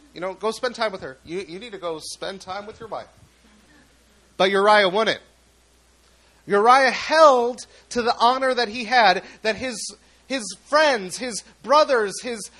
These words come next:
compatriots were out fighting on the front lines. He, how could he spend a night with his wife when all of them were fighting for Israel? So, when that didn't work,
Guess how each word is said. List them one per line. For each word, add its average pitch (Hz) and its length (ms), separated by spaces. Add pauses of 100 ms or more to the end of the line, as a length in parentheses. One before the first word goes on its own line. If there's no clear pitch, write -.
compatriots 240 960
were 254 180
out 277 320
fighting 294 320
on 247 100
the 226 60
front 285 280
lines. 262 680 (640)
He, 269 140
how 294 340
could 269 180
he 269 440 (200)
spend 247 320
a 214 40
night 220 260
with 170 120
his 185 160
wife 185 360 (200)
when 185 340
all 254 240
of 190 100
them 156 180
were 151 100
fighting 156 400
for 139 160
Israel? 156 440 (3000)
So, 226 480 (880)
when 165 220
that 233 260
didn't 262 240
work, 220 400